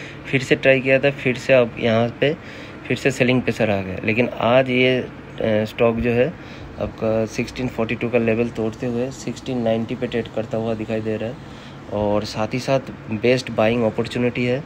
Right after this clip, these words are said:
अभी इस, अ, stock को बाई करोगे तो ऐसे ऐसे stock ऊपर चला जाएगा। और सत्रह सौ पचास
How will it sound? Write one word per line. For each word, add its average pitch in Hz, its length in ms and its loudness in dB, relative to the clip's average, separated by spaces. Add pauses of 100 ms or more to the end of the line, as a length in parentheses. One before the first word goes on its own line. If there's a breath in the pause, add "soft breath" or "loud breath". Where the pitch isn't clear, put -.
(440 loud breath)
अभी 120 280 4
इस, 127 200 -4
अ, 113 760 -2
stock - 300 0
को 123 120 0
बाई 113 200 4
करोगे 120 340 2
तो 135 120 0
ऐसे 113 500 2
ऐसे 120 260 0
stock 120 560 -2
ऊपर 117 260 2
चला 110 220 0
जाएगा। 110 360 -2 (300)
और 104 160 -2
सत्रह 131 460 -4
सौ 135 140 -4
पचास 123 520 -2